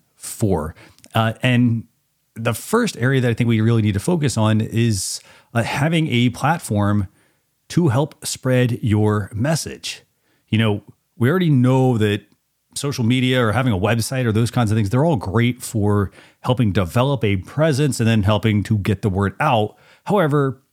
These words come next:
as more and more people have flocked to a lot of these sites, uh, or not flocked to some of them because there's often a lot of noise on them, it makes it hard to get your message out there. And, uh, live streaming, you know, it's, uh,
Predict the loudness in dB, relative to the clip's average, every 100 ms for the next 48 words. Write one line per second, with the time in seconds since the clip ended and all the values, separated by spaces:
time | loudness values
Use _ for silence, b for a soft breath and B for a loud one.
0 | _ _ _ _ _ _ -2 0 0 0
1 | -4 -10 -16 -2 2 4 2 2 2 0
2 | -2 -2 -4 -2 0 2 2 0 -2 -4
3 | -4 -4 -4 -8 -10 -12 b b b b
4 | -2 0 0 0 0 -2 0 0 0 0
5 | 0 0 -2 0 2 2 2 0 0 0
6 | 0 0 0 0 -2 0 0 0 0 0
7 | 2 0 0 0 0 2 2 0 -2 B
8 | B B -2 0 0 -2 0 0 0 -2
9 | 0 0 0 2 0 -2 -2 -2 0 0
10 | 2 2 0 b b b -4 -2 0 2
11 | 0 0 0 2 2 2 2 0 -2 -8
12 | -6 -4 -4